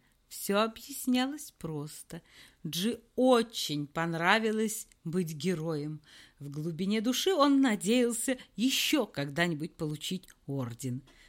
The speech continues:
Когда ему объяснили, что от него требуется всего лишь поболеть понарошку,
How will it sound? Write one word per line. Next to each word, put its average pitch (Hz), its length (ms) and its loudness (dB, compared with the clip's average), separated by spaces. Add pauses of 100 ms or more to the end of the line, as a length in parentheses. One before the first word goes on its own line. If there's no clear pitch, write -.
(100)
Когда 143 320 0
ему 262 180 4
объяснили, 180 840 -2 (180)
что - 220 0
от 262 140 2
него 269 180 0
требуется 247 600 -2 (140)
всего 339 380 0
лишь 311 280 0 (140)
поболеть 339 580 0
понарошку, 392 840 -2